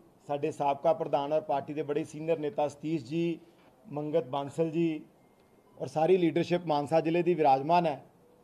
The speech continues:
ਅੱਜ ਬੀਜੇਪੀ ਨੂੰ ਮਾਨਸਾ ਜ਼ਿਲ੍ਹੇ 'ਚ ਬਹੁਤ ਵੱਡਾ ਹੁੰਗਾਰਾ ਔਰ ਸਮਰਥਨ ਮਿਲਿਆ ਹੈ। ਆਮ ਆਦਮੀ ਪਾਰਟੀ ਦੇ ਬੁਢਲਾਡਾ ਮਿਊਨਿਸਪੈਲਿਟੀ ਦੇ ਮੌਜੂਦਾ ਪ੍ਰਧਾਨ ਅੱਜ ਆਮ ਆਦਮੀ ਪਾਰਟੀ ਨੂੰ ਛੱਡ ਕੇ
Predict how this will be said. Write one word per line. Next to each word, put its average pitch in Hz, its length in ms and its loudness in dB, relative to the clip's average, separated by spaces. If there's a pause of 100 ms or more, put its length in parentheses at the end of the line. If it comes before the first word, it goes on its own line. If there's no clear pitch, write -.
(440)
ਅੱਜ 165 160 0
ਬੀਜੇਪੀ 180 480 2
ਨੂੰ 202 200 2
ਮਾਨਸਾ 170 400 4
ਜ਼ਿਲ੍ਹੇ 185 280 2
'ਚ 190 120 0 (220)
ਬਹੁਤ 165 300 4
ਵੱਡਾ 165 300 4
ਹੁੰਗਾਰਾ 165 760 4 (240)
ਔਰ 165 100 2
ਸਮਰਥਨ 160 480 0
ਮਿਲਿਆ 160 300 6
ਹੈ। 175 140 2 (2000)
ਆਮ 170 240 4
ਆਦਮੀ 180 300 4
ਪਾਰਟੀ 185 400 4
ਦੇ 185 400 2 (580)
ਬੁਢਲਾਡਾ 160 640 4
ਮਿਊਨਿਸਪੈਲਿਟੀ 175 600 0
ਦੇ 175 160 4
ਮੌਜੂਦਾ 170 500 4
ਪ੍ਰਧਾਨ 160 600 0 (1120)
ਅੱਜ 156 220 2 (180)
ਆਮ 165 260 4
ਆਦਮੀ 170 280 4
ਪਾਰਟੀ 165 440 4
ਨੂੰ 170 180 0
ਛੱਡ 147 220 -2
ਕੇ 160 360 0